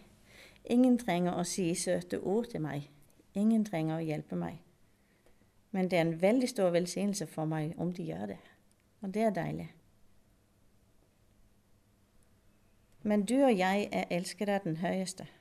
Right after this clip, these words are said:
med den mest perfekte kjærlighet som finnes. Og det er nok.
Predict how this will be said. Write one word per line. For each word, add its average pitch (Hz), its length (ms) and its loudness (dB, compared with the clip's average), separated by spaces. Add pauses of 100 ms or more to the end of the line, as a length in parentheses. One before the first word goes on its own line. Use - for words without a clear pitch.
(1000)
med 180 220 -2
den 185 220 0
mest - 480 -4
perfekte 208 560 -4
kjærlighet 170 560 -6
som 160 160 -10
finnes. - 400 -12 (1900)
Og 208 140 -2
det 254 100 4
er 226 60 4
nok. 165 320 -4